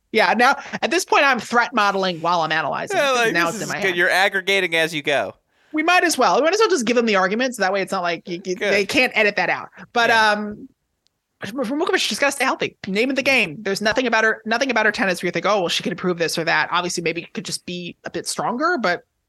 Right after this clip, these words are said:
Speaker 1: you know, she's not
Speaker 2: Yeah.
Speaker 1: super tall, and she's not super, you know, like,
Speaker 2: No, it, it,
Speaker 1: doesn't
Speaker 2: it's, it, it feels Andreescu-y, right? Like, just the athleticism,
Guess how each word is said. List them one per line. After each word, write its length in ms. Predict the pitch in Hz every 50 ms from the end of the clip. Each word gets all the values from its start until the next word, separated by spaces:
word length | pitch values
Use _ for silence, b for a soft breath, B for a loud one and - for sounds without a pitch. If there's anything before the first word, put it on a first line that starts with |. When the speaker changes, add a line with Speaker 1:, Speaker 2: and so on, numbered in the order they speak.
| _ _ -
Speaker 1:
you 80 | 240 208
know, 260 | 160 165 185 185 _ _ _ -
she's 260 | 175 185 - 247 214 220
not 200 | 247 247 233 -
Speaker 2:
Yeah. 100 | - 139 139 -
Speaker 1:
super 320 | - - 254 220 - 254
tall, 460 | - - 254 262 294 320 330 330 294
and 100 | 214 -
she's 140 | - 175 202
not 200 | 226 233 - -
super, 460 | - - 269 220 - 226 220 220 214
you 100 | 214 202
know, 240 | 202 202 196 190 180
like, 240 | 170 160 151 170 202
Speaker 2:
No, 220 | 226 254 269 262
it, 140 | 247 - -
it, 240 | - 226 240 - -
Speaker 1:
doesn't 200 | 226 196 233 208
Speaker 2:
it's, 200 | 214 214 214 -
it, 360 | 269 _ _ - 220 226 220 -
it 120 | - 247 254
feels 280 | - - 277 330 370 -
Andreescu-y, 1080 | 381 294 202 151 - 131 127 156 165 - - - - 131 117 101 95 85 80 - - _ _
right? 340 | - 113 135 151 175 202 -
Like, 200 | 175 165 160 -
just 180 | - 196 196 -
the 160 | - 185 175
athleticism, 1080 | 165 165 - - 143 156 165 175 175 165 - - 185 175 165 - 180 170 170 170 165